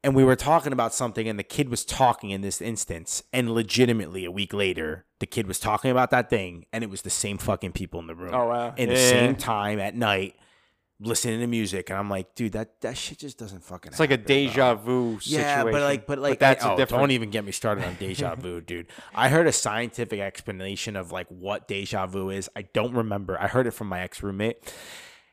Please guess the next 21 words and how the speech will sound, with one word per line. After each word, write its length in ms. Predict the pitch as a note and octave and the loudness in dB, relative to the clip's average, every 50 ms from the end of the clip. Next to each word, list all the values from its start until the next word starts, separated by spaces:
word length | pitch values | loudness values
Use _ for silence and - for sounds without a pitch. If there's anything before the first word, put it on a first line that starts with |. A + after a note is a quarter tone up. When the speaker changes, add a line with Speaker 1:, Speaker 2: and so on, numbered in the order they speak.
| _ _ _ _ _ _ _ _ _ _ - | _ _ _ _ _ _ _ _ _ _ 2
Speaker 1:
And, 380 | D3 D3 C#3 C3+ C3 B2+ A#2 | 4 6 6 6 6 2 0
like, 440 | A#2 A2+ G#2+ A2 G#2 F#2+ F#2 - - - - | -4 -2 0 2 2 2 0 -2 -6 -2 0
I'm 120 | B2+ C#3+ | 2 2
not 200 | C#3 C#3 C#3 - | 4 2 2 2
saying 400 | - - - B2+ B2 B2 B2+ B2+ | 0 0 2 2 2 2 0 0
that 160 | A#2+ A2 G2 - | 0 -2 -2 -2
he's 280 | - - A#2+ G#2+ G2 | -4 -4 -2 -2 0
wrong. 280 | F#2+ A#2 A2 G#2+ A2+ G#2 | 2 4 4 4 4 2
I'm 80 | F#2+ | 0
not 160 | F#2+ F#2+ G2 - | -2 -4 -4 -4
saying 200 | - G#2 F#2+ F#2 | -4 -6 -6 -8
I'm 200 | F#2+ F#2+ F#2+ F#2 | -8 -10 -8 -6
right, 260 | F2+ F#2+ G2+ G#2 - | -2 -2 -2 -2 -2
but, 120 | - G2+ E2+ | -4 -6 -4
like, 300 | F#2 F#2+ F2+ F#2 - - | -4 -4 -4 -6 -6 -6
the 100 | G2 - | -4 -2
scientific 520 | - C3 G#2+ A2+ G#2+ - - A2 G2 G2 | 0 0 0 -2 -2 -4 -4 -4 -2 -2
explanation 480 | F#2 F2+ - - G#2 G2 G2 - G2 F2+ | -2 -4 -4 -4 -4 -4 -4 -4 -6 -6
was 100 | E2+ - | -4 -4
such, 380 | - - - G2 - - - | -2 -2 -2 -2 -2 -4 -6
like, 160 | E2+ E2+ F2+ | -6 -8 -8